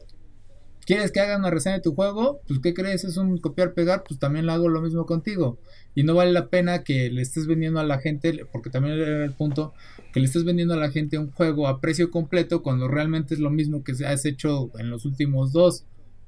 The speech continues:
Y es así de, sí, güey, o sea, realmente bien hecho por ellos en este sentido. Entonces, va, muy bien por I G N.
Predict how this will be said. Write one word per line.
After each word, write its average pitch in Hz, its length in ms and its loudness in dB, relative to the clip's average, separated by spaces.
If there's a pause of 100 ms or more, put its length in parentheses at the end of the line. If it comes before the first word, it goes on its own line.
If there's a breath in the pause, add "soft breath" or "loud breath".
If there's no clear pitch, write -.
Y 120 100 0
es 131 60 4
así 147 220 2
de, 139 260 2 (680)
sí, 262 300 8
güey, 285 420 10
o 143 140 2
sea, 156 100 4
realmente 190 600 2 (420 soft breath)
bien 165 460 6
hecho 208 260 0
por 208 140 2
ellos 208 300 2
en 139 120 2
este 151 160 -4
sentido. 160 580 -2
Entonces, 135 420 -2 (220)
va, 190 220 2 (320)
muy 151 140 0
bien 269 160 4
por 165 160 2
I 151 40 0
G 175 200 0
N. 175 220 -2